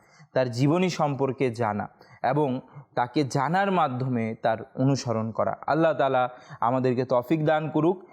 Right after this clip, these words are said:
এই জানানোর প্রক্রিয়াকেই আরও বেশি উন্নত করতে। মাদানী চ্যানেল বাংলা উপহার দিচ্ছে সিরাতে মুস্তাফা সাল্লাল্লাহু আলাইহি ওয়া আলিহি ওয়াসাল্লাম অনুষ্ঠান।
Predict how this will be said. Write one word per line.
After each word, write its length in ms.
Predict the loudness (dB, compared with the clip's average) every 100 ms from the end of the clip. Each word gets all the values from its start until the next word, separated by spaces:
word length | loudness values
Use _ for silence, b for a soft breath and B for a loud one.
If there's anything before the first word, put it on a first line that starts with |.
| B B
এই 360 | 2 2 0 -6 _ -6
জানানোর 600 | -2 0 0 2 2 0 -4 -2
প্রক্রিয়াকেই 800 | 0 2 2 4 2 2 0 -2 -10 _ -2
আরও 220 | 0 0
বেশি 480 | 0 0 2 0 0
উন্নত 340 | -2 0 2 0
করতে। 480 | 2 0 0 -2 -2 -6 _ _ _ -8
মাদানী 360 | -2 2 2 4
চ্যানেল 300 | 2 2 -2
বাংলা 520 | 0 0 2 2 2 -2
উপহার 340 | -2 0 0
দিচ্ছে 300 | -2 -4 -6
সিরাতে 380 | 0 2 2 2
মুস্তাফা 520 | -2 -2 -4 0 0
সাল্লাল্লাহু 640 | 0 0 0 2 2 2
আলাইহি 400 | 0 0 0 0
ওয়া 120 | 2 2
আলিহি 140 | 0
ওয়াসাল্লাম 460 | -6 -6 -4 -4 -4
অনুষ্ঠান। 420 | -6 -6 -6 -10